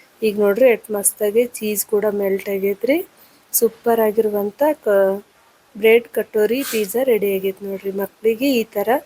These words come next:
ಸಾ-, ಸಾಯಂಕಾಲ ಮಾಡಿಕೊಟ್ರೆ ಭಾಳ ಇಷ್ಟಪಟ್ಟು ತಿಂತಾರ್ರಿ, ಮತ್ತು ಮಾಡೋದು ಕೂಡ ಅಷ್ಟೇ ಈಸಿ ಐತ್ರಿ. ಒಂದ್ ಸರ್ತಿ ಈ ರೆಸಿಪಿನ ಟ್ರೈ ಮಾಡ್ರಿ. ಇಷ್ಟ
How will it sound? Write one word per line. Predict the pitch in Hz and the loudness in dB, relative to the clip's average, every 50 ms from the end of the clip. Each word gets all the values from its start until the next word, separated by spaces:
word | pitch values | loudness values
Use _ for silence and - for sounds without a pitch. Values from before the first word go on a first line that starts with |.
| - - _ _ _ _ _ - - - | -8 -20 _ _ _ _ _ -2 0 0
ಸಾ-, | - - 220 208 196 196 196 196 | 0 2 0 0 0 0 0 0
ಸಾಯಂಕಾಲ | - 202 196 202 208 208 - 214 214 226 220 214 196 | 0 0 -2 -2 -4 -4 -2 -2 0 0 0 -2 -2
ಮಾಡಿಕೊಟ್ರೆ | 190 190 196 - 202 196 190 - 226 262 269 - - 226 202 208 | -4 -4 -6 -8 -8 -8 -8 -6 -4 -6 -6 -6 -10 -14 -10 -6
ಭಾಳ | 202 196 202 214 208 202 190 | -4 -2 0 0 0 -2 -2
ಇಷ್ಟಪಟ್ಟು | - - 214 196 - - 202 - - 285 339 349 - 233 | -6 -8 -10 -10 -10 -10 -12 -8 -6 -6 -6 -4 -2 -2
ತಿಂತಾರ್ರಿ, | 220 220 196 - 202 202 196 208 262 294 285 | -2 -2 -2 0 0 0 2 2 2 2 2
ಮತ್ತು | 262 254 - 233 220 | 0 -2 -2 -2 0
ಮಾಡೋದು | 196 190 185 185 196 196 - _ 226 | 0 0 0 -2 -4 -4 -4 _ -2
ಕೂಡ | 214 254 330 294 220 | 0 2 2 2 0
ಅಷ್ಟೇ | 196 - - - 214 202 202 196 | 0 -2 -4 -2 0 0 0 0
ಈಸಿ | 196 185 - - 196 202 | -2 -4 -4 -4 -2 -2
ಐತ್ರಿ. | 202 - - - 302 359 359 - _ _ _ - - - - _ _ - 247 240 | -4 -6 -6 -4 -4 -4 -4 -6 _ _ _ -20 -20 -20 -20 _ _ -2 0 2
ಒಂದ್ | 254 254 240 - | 2 2 2 2
ಸರ್ತಿ | 226 220 - - 285 277 254 | 2 0 -2 -4 -2 0 0
ಈ | 226 220 | 0 0
ರೆಸಿಪಿನ | 202 196 - - 208 - - 226 214 214 220 220 214 - | 0 -2 -2 -4 -6 -6 -6 -6 -4 -4 -4 -4 -4 -4
ಟ್ರೈ | 208 196 190 202 202 208 208 | -2 0 2 2 2 0 0
ಮಾಡ್ರಿ. | 202 196 196 190 - 294 349 359 - _ _ _ _ _ _ _ _ _ _ 262 233 | -2 -2 -4 -4 -4 -4 -4 -4 -8 _ _ _ _ _ _ _ _ _ _ -6 -4
ಇಷ್ಟ | - - | -2 0